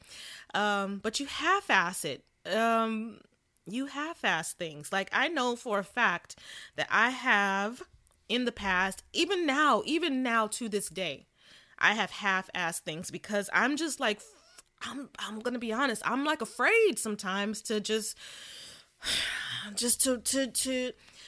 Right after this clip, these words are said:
okay, so for an example, okay, and I'm, I'm honestly embarrassed, but I'm just gonna say it because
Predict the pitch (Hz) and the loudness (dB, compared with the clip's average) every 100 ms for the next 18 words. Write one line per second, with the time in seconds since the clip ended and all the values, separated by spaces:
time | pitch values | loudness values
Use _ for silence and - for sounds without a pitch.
0 | - 240 247 190 151 - 208 - - 214 | -2 -2 0 -2 -2 -4 -4 -4 -2 -2
1 | 233 190 175 165 113 - _ 185 175 - | 0 -2 -2 -4 -10 -12 _ -12 -8 -4
2 | 170 170 196 240 226 247 - 202 202 226 | -4 -4 -4 -4 -4 -4 -2 -2 -2 -4
3 | 196 190 175 170 196 - 180 - 170 165 | -6 -4 -4 -2 -4 -4 -6 -4 -6 -8
4 | - 160 165 160 165 180 156 - 165 160 | -10 -10 -8 -6 -6 -6 -10 -14 -10 -10
5 | 156 - - - | -10 -10 -12 -16